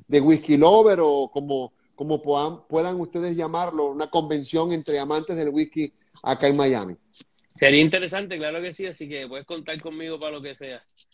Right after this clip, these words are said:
Speaker 2: Muchas gracias, hermano.
Speaker 1: Amén. No, no, gracias.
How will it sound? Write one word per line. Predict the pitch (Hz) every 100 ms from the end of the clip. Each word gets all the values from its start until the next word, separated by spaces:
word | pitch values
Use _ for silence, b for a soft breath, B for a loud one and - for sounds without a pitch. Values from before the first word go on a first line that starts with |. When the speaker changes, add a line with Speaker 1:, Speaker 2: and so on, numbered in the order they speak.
| -
Speaker 2:
Muchas | - 127 156
gracias, | 160 156 151
hermano. | 139 139
Speaker 1:
Amén. | 127 139 123 - - - -
No, | 131 160
no, | 175 165
gracias. | 170 190 - 139